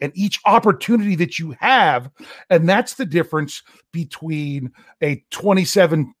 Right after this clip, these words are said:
seventeen defeat and a twenty-four to twenty victory.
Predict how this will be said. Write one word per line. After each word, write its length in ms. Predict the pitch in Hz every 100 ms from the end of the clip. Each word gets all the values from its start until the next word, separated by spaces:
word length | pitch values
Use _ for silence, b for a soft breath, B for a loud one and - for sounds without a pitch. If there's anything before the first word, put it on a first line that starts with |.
| _
seventeen 540 | - 190 165 143 151 156
defeat 600 | 143 - 196 202 - - b b b -
and 300 | 160 160 151
a 500 | 156 151 147 143 123 b b _
twenty-four 960 | - 185 196 190 - 185 180 170 160 151 b -
to 80 | 175
twenty 400 | - 170 151 127
victory. 560 | 147 135 131 85 78